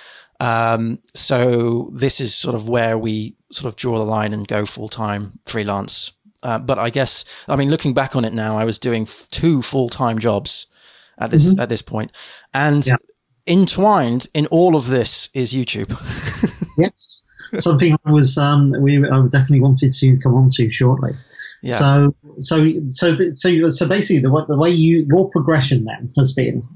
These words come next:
Speaker 1: Hmm.
Speaker 2: um, building up, and while you've been doing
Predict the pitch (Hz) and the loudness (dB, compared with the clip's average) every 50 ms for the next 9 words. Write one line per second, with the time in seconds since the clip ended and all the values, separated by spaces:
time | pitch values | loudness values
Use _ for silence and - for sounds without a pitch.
0 | - _ 131 123 117 107 104 - _ _ _ _ _ _ - 131 131 135 139 135 | -12 _ -4 -4 -4 -4 -8 -12 _ _ _ _ _ _ 2 4 6 6 6 6
1 | 131 135 135 135 - - - _ _ _ _ _ _ - - _ _ _ _ - | 6 4 2 -2 -8 -18 -20 _ _ _ _ _ _ -20 -20 _ _ _ _ 2
2 | 160 170 175 165 160 151 143 139 135 131 147 160 160 147 160 165 165 170 165 151 | 4 6 6 6 4 4 2 0 -2 -2 -2 0 0 2 2 2 2 2 2 2
3 | 135 147 139 135 147 139 139 131 127 131 127 117 120 - | 2 2 2 4 4 4 4 4 4 4 4 2 -2 -8